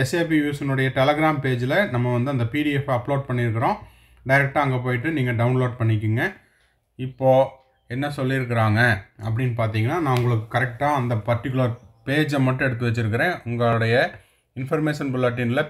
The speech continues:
பேஜ் நம்பர் ஃபார்ட்டி டூ. இதுல இந்த விஷயங்கள்ல எல்லாம் கவனமா இருக்கணும். அப்படி இல்லைன்னா அப்ளிகேஷன் ரிஜெக்ட் ஆயிரும்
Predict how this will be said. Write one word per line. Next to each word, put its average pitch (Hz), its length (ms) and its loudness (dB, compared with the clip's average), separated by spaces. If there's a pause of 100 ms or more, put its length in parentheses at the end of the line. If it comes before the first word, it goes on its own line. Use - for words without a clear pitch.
பேஜ் 135 320 0
நம்பர் 120 340 0
ஃபார்ட்டி 123 380 0 (100)
டூ. 131 140 -2 (680)
இதுல 139 200 2 (840)
இந்த 160 160 2 (140)
விஷயங்கள்ல 151 560 2
எல்லாம் 160 280 0
கவனமா 127 400 2
இருக்கணும். 113 400 0 (600)
அப்படி 117 260 -2
இல்லைன்னா 165 400 4
அப்ளிகேஷன் 147 640 -2
ரிஜெக்ட் 127 360 -4 (1040)
ஆயிரும் 120 340 4